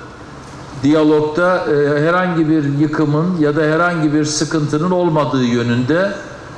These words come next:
e, belediye başkanımızla da sürece dair var olabilecek bütün ihtiyaçlarla ilgili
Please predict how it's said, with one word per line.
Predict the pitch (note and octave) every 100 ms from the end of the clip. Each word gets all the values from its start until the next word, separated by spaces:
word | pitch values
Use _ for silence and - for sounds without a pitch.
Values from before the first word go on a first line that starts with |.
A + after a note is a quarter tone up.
| - - -
e, | D3+ D3+ D3+ D3+ D3+
belediye | E3 E3 D#3 E3 D#3
başkanımızla | E3 D3 E3 D#3+ E3+ D#3+ C#3 C#3 C#3+
da | D#3+ F3+ - -
sürece | - - D#3+ D3+ D#3 E3
dair | D3+ C#3+ D#3
var | D#3 D3+ E3
olabilecek | D#3 D3+ D3 D3 C#3+ D#3 D3 D3+
bütün | D3 F3+
ihtiyaçlarla | D#3+ - D3+ D3 C#3+ E3+ D#3 C#3
ilgili | C#3+ C3+ C3 C#3+ F#3